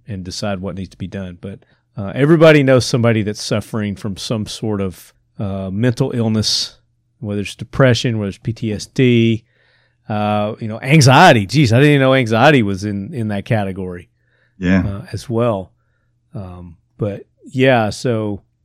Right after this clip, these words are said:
Speaker 1: look forward to working with you, uh, on this project, Mike. This is gonna be something that definitely Talking Lead is behind a hundred percent.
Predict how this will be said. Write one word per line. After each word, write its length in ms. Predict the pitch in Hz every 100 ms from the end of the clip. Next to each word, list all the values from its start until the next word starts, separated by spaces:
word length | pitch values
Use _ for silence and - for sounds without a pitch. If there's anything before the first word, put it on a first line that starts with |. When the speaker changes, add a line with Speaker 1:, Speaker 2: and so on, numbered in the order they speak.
| _ -
Speaker 1:
look 220 | 135 165
forward 360 | - 151 156 131
to 80 | 135
working 420 | 127 135 131 120
with 180 | 110 -
you, 480 | 117 117 117 104 101 _ _ -
uh, 40 | 101 101 101 -
on 100 | 107
this 140 | 101
project, 460 | - 120 110 110 110
Mike. 340 | 104 104 107
This 180 | 113 -
is 60 | 117
gonna 160 | 117 104
be 160 | 104
something 360 | 92 - 110 113
that 200 | 104 107
definitely 420 | 120 110 - 110 104
Talking 360 | 127 113 110
Lead 200 | 110 107
is 140 | 107 104
behind 380 | 107 110 113
a 40 | 101
hundred 160 | 110
percent. 440 | - - 120 113